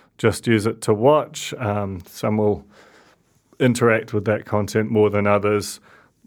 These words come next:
but they were the, the dominant for sort of,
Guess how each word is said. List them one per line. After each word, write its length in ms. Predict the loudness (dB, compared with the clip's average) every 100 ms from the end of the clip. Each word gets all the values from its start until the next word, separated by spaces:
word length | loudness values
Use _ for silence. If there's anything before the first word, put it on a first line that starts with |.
| _ _
but 140 | -4
they 160 | 2 2
were 300 | 4 4 2
the, 280 | 2 2 2
the 140 | 0
dominant 580 | 2 2 2 2 0 -4
for 260 | -2 0 0
sort 220 | 0 -2
of, 160 | -2